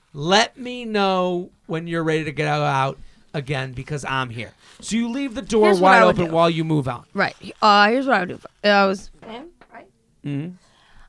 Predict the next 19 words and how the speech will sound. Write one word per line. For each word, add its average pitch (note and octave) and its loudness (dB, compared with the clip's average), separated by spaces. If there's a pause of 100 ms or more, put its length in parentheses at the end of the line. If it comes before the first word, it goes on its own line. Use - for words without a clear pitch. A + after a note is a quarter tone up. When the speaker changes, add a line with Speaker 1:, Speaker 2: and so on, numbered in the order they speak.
(120)
Speaker 2:
I A#3+ 6
would, E4 -2 (260)
if A3 0
you A#3 -4
can't, F#3 -8
yeah, G#3 0 (140)
just G#3 2
like A#3 2
Jared G#3 4
said, F#3+ -6 (240)
I G3 4
would, G#3+ 0
uh, F#3 0 (120)
say, F#3 2
like, E3 -4 (100)
"Hey, E3+ -2
I F3 2
had F3+ 4
the E3+ -6